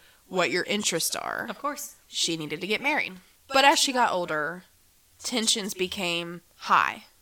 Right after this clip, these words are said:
Speaker 1: right? Because she's in her thirties. She's probably bitter that she's not married. Her dad certainly is bitter that she's not married.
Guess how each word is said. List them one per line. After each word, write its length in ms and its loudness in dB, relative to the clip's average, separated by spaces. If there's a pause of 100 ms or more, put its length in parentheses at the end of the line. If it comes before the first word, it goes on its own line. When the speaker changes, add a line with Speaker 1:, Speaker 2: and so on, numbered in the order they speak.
(160)
Speaker 1:
right? 300 2
Because 380 -2
she's 400 0 (160)
in 160 -2
her 160 -6
thirties. 960 0 (340)
She's 300 -6
probably 440 -2
bitter 420 -4
that 160 -6
she's 240 -6
not 240 -2
married. 640 -6 (280)
Her 200 -2
dad 560 4
certainly 540 -2
is 100 -4
bitter 340 -4
that 160 -4
she's 240 -4
not 240 -2
married. 580 -6